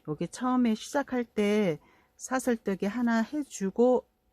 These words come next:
되돌아뜨기 떴잖아요. 그 사슬뜨기 하나 한 대에다가 바늘을 넣어서 이번에는 빼뜨기로 이렇게 마무리를 할 거예요.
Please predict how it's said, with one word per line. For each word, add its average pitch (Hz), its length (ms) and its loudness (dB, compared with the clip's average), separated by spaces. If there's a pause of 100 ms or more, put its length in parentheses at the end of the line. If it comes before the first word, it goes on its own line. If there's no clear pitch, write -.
(760)
되돌아뜨기 180 560 -2
떴잖아요. 185 720 -2
그 - 140 -6
사슬뜨기 233 600 -2
하나 233 280 0
한 262 460 2
대에다가 220 760 0 (340)
바늘을 175 440 0
넣어서 165 640 0 (300)
이번에는 175 520 0
빼뜨기로 202 560 2
이렇게 160 300 -4
마무리를 160 480 -4
할 233 140 -4
거예요. 180 540 -2